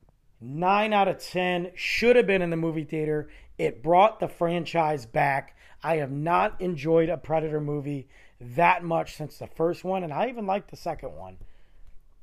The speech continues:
Unbelievable. The disastrous last one we had was crap, and they wasted Aliens versus Predator.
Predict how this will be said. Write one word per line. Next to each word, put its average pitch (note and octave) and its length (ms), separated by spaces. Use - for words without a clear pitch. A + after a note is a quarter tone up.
Unbelievable. D#3+ 1400
The D3+ 120
disastrous F3+ 800
last D#3 440
one A2 160
we G#2+ 100
had G2+ 240
was G2+ 200
crap, A2 580
and C3+ 80
they C3+ 100
wasted D#3 600
Aliens B2 480
versus G#2 280
Predator. F#2 500